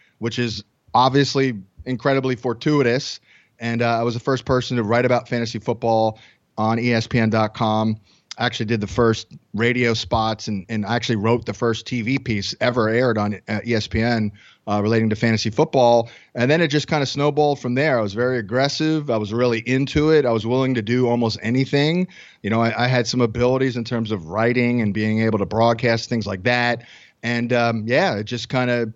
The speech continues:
snowballed from there. And I just kinda pushed hard for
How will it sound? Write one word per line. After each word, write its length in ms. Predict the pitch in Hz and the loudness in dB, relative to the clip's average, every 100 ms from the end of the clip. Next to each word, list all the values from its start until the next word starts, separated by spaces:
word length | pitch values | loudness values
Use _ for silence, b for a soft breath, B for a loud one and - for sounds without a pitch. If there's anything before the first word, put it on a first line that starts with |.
| _ | _
snowballed 640 | - - 123 127 139 139 135 | -10 -2 0 2 2 0 -2
from 140 | 131 | -2
there. 360 | 131 160 151 123 | 0 0 0 -2
And 260 | 117 117 | -4 -2
I 60 | 117 | -2
just 240 | 117 120 | -2 -4
kinda 240 | 135 123 120 - - | -2 0 -2 -6 -6
pushed 280 | 147 139 - | -2 0 2
hard 400 | 127 147 147 - | 2 4 2 0
for 280 | 117 98 | -2 -4